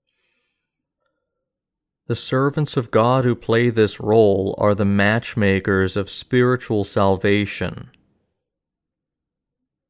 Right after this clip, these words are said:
The servants of God, therefore, must continue to prepare the brides for their spiritual salvation. At the same time, we must also realize that in today's Christianity, there are many matchmakers of the flesh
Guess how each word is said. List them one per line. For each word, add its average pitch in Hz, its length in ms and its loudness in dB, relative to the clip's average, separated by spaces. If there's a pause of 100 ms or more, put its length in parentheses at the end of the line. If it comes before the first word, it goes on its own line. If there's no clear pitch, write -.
(1000)
The 120 100 -12
servants 123 680 -2
of 98 180 -8
God, 98 440 2
therefore, 95 600 0
must 98 560 -4
continue 107 640 -2
to 101 140 -6
prepare 107 500 -2
the 104 140 -2
brides 95 560 0
for - 140 -6
their 98 200 0
spiritual 113 840 -2
salvation. 95 1120 -2 (1000)
At 107 180 -10
the 113 80 -6
same 127 420 -2
time, 98 480 0
we 101 80 0
must 110 360 -2
also 110 380 -2
realize 98 880 0
that 101 160 -2
in 98 140 -2
today's 107 500 -2
Christianity, 104 1120 -4
there 98 180 0
are 101 60 -2
many 110 460 -2
matchmakers 101 920 -2
of 92 140 -4
the 92 120 -6
flesh - 760 -4